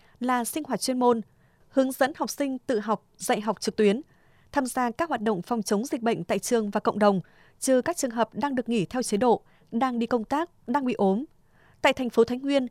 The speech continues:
nhiều giáo viên rất băn khoăn, trăn trở với việc nghỉ đột xuất và kéo dài như hiện nay, nhất là khi học sinh đang học sang dở. Nếu không có biện pháp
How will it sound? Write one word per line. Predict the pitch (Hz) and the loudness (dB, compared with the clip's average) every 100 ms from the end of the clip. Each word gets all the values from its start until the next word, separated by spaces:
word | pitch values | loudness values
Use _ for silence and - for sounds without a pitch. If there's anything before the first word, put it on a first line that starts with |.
| - _ | -10 _
nhiều | 247 262 262 | 0 2 2
giáo | - 233 | 2 0
viên | 254 302 269 | 0 -4 -4
rất | 381 | -2
băn | 277 269 | -2 -2
khoăn, | - 262 247 | -2 -4 -4
trăn | - 262 | -4 -4
trở | 220 247 170 - - 202 | 0 0 0 -4 -8 -2
với | 196 226 302 | 4 4 2
việc | - 240 220 | -2 -2 0
nghỉ | 220 | 0
đột | 196 | 0
xuất | 180 311 - _ | 0 -2 -2 _
và | 220 | 0
kéo | - 196 | 2 0
dài | - 240 | 0 -2
như | 214 | 0
hiện | 254 214 | -2 2
nay, | 233 220 - - _ _ | 2 2 -4 -20 _ _
nhất | 330 | -2
là | 294 240 | -2 -2
khi | 285 | -4
học | 254 196 | -4 -4
sinh | - 254 - | -6 -6 -4
đang | 240 233 | -4 -2
học | 214 | -4
sang | - 262 | -2 -4
dở. | 247 240 175 - _ _ _ | 2 4 4 -2 _ _ _
Nếu | 208 220 247 | 4 6 6
không | - 254 | 2 0
có | 254 | 0
biện | 262 | -2
pháp | 165 269 | -2 -2